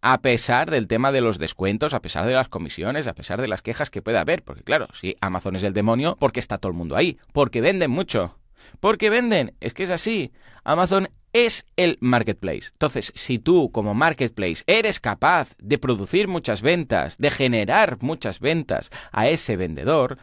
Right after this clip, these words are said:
no se va a querer ir. Entonces, claro, tú puedes decir, "Ojo, porque si yo veo aquí que estás haciendo cosas raras, te voy a echar". Y si en las normas hemos dicho que no puedes vender más caro aquí que en tu página web,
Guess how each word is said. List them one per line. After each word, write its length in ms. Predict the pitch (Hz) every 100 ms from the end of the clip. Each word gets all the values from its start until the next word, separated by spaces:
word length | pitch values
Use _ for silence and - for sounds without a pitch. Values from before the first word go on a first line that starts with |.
| -
no 100 | 107
se 140 | 170
va 100 | 160
a 40 | 120
querer 280 | 85 73 151
ir. 240 | 180 - _ _ _ -
Entonces, 220 | 120 -
claro, 240 | 151 151
tú 100 | 110
puedes 200 | 120 117
decir, 300 | 120 127 113 -
"Ojo, 380 | 139 160 - _
porque 340 | - - 78 -
si 160 | -
yo 160 | 82 110
veo 220 | 117 117
aquí 180 | - 147
que 80 | 82
estás 220 | - 85
haciendo 260 | 101 90
cosas 240 | 98 120 117
raras, 380 | 147 135 165 -
te 140 | 123
voy 160 | 92 76
a 60 |
echar". 360 | 62 170 90 - - -
Y 120 | 135
si 120 | 131
en 120 | 104
las 200 | 92 87
normas 480 | 131 175 110 67 - 123
hemos 260 | 131 131
dicho 380 | 160 147 92 -
que 120 | 101
no 200 | 107 131
puedes 420 | 131 131 131 120
vender 440 | 135 131 143 131 -
más 340 | 95 104 110 -
caro 360 | 127 123 104
aquí 360 | 98 - 131 - - -
que 100 | 92
en 100 | 87
tu 120 | 85
página 360 | 101 - 110 120
web, 280 | 131 110